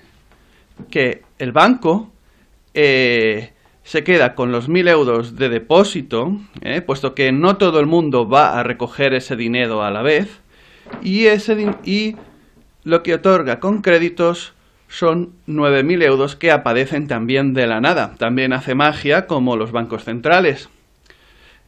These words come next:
Es decir, que es como si el mismo dinero lo realquilara nueve veces más. Normalmente es,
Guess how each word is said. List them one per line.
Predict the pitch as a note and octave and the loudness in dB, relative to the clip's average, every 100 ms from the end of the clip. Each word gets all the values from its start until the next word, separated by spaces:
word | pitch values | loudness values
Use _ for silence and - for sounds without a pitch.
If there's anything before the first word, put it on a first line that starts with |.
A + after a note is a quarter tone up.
| _ | _
Es | F3+ F#3 | 0 2
decir, | G#3 A#3 A3+ A3+ | 2 0 -2 -2
que | F3+ | -6
es | F3+ | 0
como | G#3 G3+ | 0 2
si | G3 G3+ G3 - | 0 -4 -6 -4
el | C3+ C#3 | -4 -2
mismo | D3 D#3+ E3+ | -2 -2 -2
dinero | F#3 F#3 E3+ F#3 - _ _ | 0 0 0 -2 -8 _ _
lo | D3+ F#3 | 0 2
realquilara | G3 D#3 C3+ B2 B2 - C3 C3+ D#3+ D#3+ C3 C3+ - _ _ _ _ | 2 0 2 2 0 -4 -2 4 4 4 2 0 -8 _ _ _ _
nueve | - E3+ E3+ D3 | 0 6 6 6
veces | C3+ C3+ A#2 A2+ | 2 0 -4 -6
más. | G#2+ F2+ - | -6 -6 -6
Normalmente | C3 D#3+ F3 E3+ E3+ F#3 F#3 F#3 E2 C3+ | -2 0 0 -2 -2 -2 -2 -2 0 -2
es, | C3+ - | -4 -12